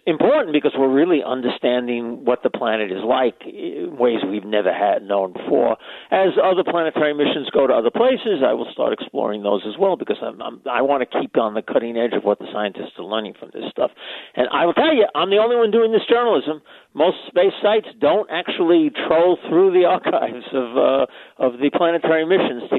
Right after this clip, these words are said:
find out what's being done. They just simply wait for press releases. And so you come to Behind the Black, and you'll <laughs> actually get to find out <laughs> something besides, uh, uh, what the, uh, uh, what the press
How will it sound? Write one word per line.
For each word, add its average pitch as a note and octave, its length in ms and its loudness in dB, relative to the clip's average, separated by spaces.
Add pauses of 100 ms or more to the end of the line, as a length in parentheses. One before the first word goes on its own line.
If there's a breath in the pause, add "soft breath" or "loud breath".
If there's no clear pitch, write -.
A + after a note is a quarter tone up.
find C#3 280 -2
out C#3 220 2
what's C#3 300 2
being C#3+ 280 -4
done. C#3+ 320 0
They G#2+ 100 -6
just A#2+ 220 -4
simply A#2+ 240 -2
wait A#2+ 240 4
for - 80 -8
press E3+ 220 -4 (100)
releases. F#2 480 -10
And - 200 -20
so A2 200 0
you G#2+ 180 -8
come A#2 200 -6
to A#2 100 -2
Behind A2 400 -6
the F#2+ 40 -10
Black, A2+ 340 -2 (460 loud breath)
and G#2+ 120 -14
you'll - 140 -8
<laughs> D3 40 2
actually B2+ 320 -2
get A#2+ 200 -2
to - 140 2
find A#2 260 -2
out A2+ 260 2 (320 loud breath)
<laughs> - 80 -10 (340 loud breath)
something B2+ 320 0
besides, A2+ 540 0 (120)
uh, G#2 240 2 (560 soft breath)
uh, G2+ 360 2
what G#2+ 340 0
the, G2+ 380 -10
uh, - 840 -2
uh, - 920 0
what A#2 240 2
the - 60 -2
press D#3+ 240 2